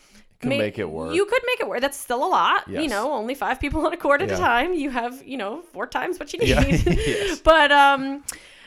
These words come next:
Speaker 2: like, uh, I do think at those younger levels, you
Speaker 1: Mm-hmm.
Speaker 2: wanna avoid cutting as much as possible
Speaker 1: Yeah.
Speaker 2: because you wanna see what you have to work with.
Speaker 1: Mm-hmm.
Speaker 2: Like, you see them for a few days when you're having tryouts and you're having your first practices, and that's a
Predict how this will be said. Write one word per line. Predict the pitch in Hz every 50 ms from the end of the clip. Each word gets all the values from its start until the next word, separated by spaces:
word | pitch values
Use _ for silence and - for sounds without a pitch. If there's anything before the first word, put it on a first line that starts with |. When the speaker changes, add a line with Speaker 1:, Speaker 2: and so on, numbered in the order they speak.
| - _ _
Speaker 2:
like, | - 269 277 269 269 262 262 - - - - _ _ -
uh, | - 214 - _ _ _ _ _ _ _ _ _ _ _ _ _ - - _ _ -
I | 247 269
do | 233 214 269 277 277 285
think | 285 285 285 262 269
at | 247 -
those | 233 214 196 185 196
younger | 190 208 262 302 330 349 320 294 233
levels, | 214 196 175 160 160 190 240 403 494 466 466 - - -
you | - 214 240 269 285
Speaker 1:
Mm-hmm. | 269
Speaker 2:
wanna | 277 262 254 - - - _ _ _ _ _ _ _ -
avoid | 220 214 196 190 214 214 214 202 202 190
cutting | - 220 214 202 202 190 202
as | 196 226
much | 185 175 185 -
as | 196 -
possible | - - - 165 165 170 170 156 -
Speaker 1:
Yeah. | 226
Speaker 2:
because | 254 262 - 277 269
you | 277 285
wanna | 277 311 339 381 392
see | - - - 262 262 269 277 277 269 269
what | 269 233 262 - 285
you | 302
have | 302 294
to | 294
work | 285 277 311 370 370 -
with. | 302 185 143 175
Speaker 1:
Mm-hmm. | - - 220
Speaker 2:
Like, | 240 233 208 -
you | 254 269 277 277 262 254 254
see | 262 - - 285
them | 285 311 302 277
for | 269 262 247
a | 240
few | 247 - 254 262 262
days | 220 233 226 254 254 214 180 175 175 185 202
when | 202 202
you're | 196 196 190 190 190 190 190 208
having | - 226 233 254 247 233
tryouts | - 247 247 240 208 175 170 165 -
and | 196 196
you're | 196
having | 208 226 247 254
your | 262 254
first | - 247 240 233 - -
practices, | 240 240 240 233 226 214 - - 180 190 208
and | 247 269
that's | 302 339
a | -